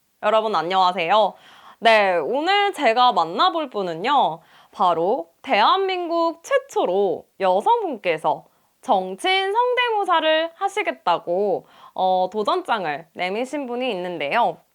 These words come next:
어, 일단 기대가 좀 뭐, 조금 되기도 <laughs> 관심 없는긴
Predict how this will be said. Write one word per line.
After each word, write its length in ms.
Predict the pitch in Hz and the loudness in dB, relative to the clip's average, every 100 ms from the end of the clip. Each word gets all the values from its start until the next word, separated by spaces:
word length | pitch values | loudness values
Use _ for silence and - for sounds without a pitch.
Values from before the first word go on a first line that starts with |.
| _ - | _ -8
어, 60 | - | -8
일단 800 | - 254 - 320 320 311 320 320 - _ _ | -4 -6 2 2 4 2 -2 -8 -16 _ _
기대가 1300 | - 285 277 349 339 339 330 330 320 320 311 311 311 | -8 -6 2 4 4 4 2 2 2 2 0 -2 -2
좀 480 | 170 320 320 151 | -8 -10 -10 -10
뭐, 420 | 226 220 220 214 - _ _ - 113 _ _ | -6 -4 -4 -8 -12 _ _ -20 -20 _ _
조금 280 | _ 254 247 | _ -20 -16
되기도 480 | 247 220 254 254 277 | -12 -12 -12 -14 -16
<laughs> 180 | 233 _ _ | -16 _ _
관심 300 | - 233 254 | -18 -16 -14
없는긴 440 | 196 170 - - | -14 -16 -18 -20